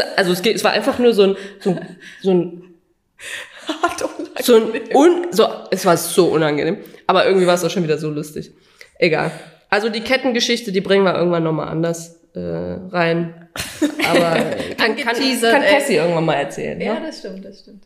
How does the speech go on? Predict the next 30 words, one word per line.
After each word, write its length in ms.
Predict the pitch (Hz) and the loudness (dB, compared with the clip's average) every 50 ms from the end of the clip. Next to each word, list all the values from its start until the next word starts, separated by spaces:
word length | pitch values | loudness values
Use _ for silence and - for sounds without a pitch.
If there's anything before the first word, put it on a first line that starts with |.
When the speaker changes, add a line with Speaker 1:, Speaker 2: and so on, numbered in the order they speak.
| - - | -14 -10
Speaker 1:
Ja. 300 | - - - - - - - _ _ _ _ _ _ _ - _ _ - | -8 -8 -8 -10 -12 -20 -20 _ _ _ _ _ _ _ -20 _ _ -4
Mein 360 | 175 180 175 160 147 143 156 | -2 -2 0 -2 -2 -6 -6
Gott, 180 | 160 165 - 180 | -8 -8 -8 -10
das 160 | 175 175 185 | -10 -10 -10
war, 140 | - - - | -10 -8 -6
es 140 | - 190 190 | -6 -6 -6
Speaker 2:
War 60 | - - 196 | -8 -8 -8
Speaker 1:
war 60 | 190 | -8
Speaker 2:
schön. 20 | 190 214 196 | -6 -4 -4
Speaker 1:
schon 100 | 196 190 | -2 -2
wieder, 460 | 196 185 180 180 180 180 180 180 - - - _ _ - - - - - - - - - - - - - _ _ - - | 0 0 0 -2 -2 -4 -8 -10 -14 -20 -20 _ _ -20 -20 -20 -20 -20 -20 -20 -20 -20 -20 -20 -20 -20 _ _ -10 -6
ja. 200 | 185 175 - - | -4 -4 -2 0
Und 120 | - 226 226 | 0 0 0
es 120 | 226 226 | 0 0
ging 160 | - 247 247 | 0 0 2
nicht, 260 | 233 220 220 - - - | 2 0 0 -2 -4 -4
also 160 | 185 185 185 | -4 -4 -4
es 100 | 185 185 | -6 -6
ging 200 | - 208 202 196 185 | -4 -2 -2 -2 -2
um 220 | 180 185 180 180 180 | 0 0 0 0 0
eine, 260 | 180 180 175 175 170 | 0 0 0 -2 -2
kennt 180 | 170 - 233 220 | -4 -6 -6 -6
ihr 60 | 214 | -6
diese 160 | 190 185 190 | -6 -6 -8
Pfannkuchenpflanzen? 1000 | 190 - 220 220 226 226 - 269 240 240 254 240 - 254 247 254 247 - 262 254 262 _ _ - - _ _ _ - | -6 -4 -4 -4 -4 -6 -8 -10 -10 -10 -10 -10 -10 -10 -10 -10 -10 -14 -14 -16 -18 _ _ -20 -20 _ _ _ -16
Mit 140 | 202 190 - | -14 -12 -10
diesen 160 | 190 196 190 | -8 -8 -8
Pfannkuchenblättern? 840 | - - 202 214 214 240 233 226 226 202 214 220 226 233 240 240 240 240 - - - _ _ _ _ _ - | -6 -6 -6 -6 -4 -4 -2 -2 -2 -2 -2 -4 -4 -4 -6 -8 -8 -10 -12 -20 -20 _ _ _ _ _ -14
Speaker 3:
Mhm. 380 | 202 202 196 196 190 196 - - | -12 -10 -8 -10 -10 -12 -8 -4
Speaker 1:
Nee? 200 | - 240 311 - | -4 -4 -4 -4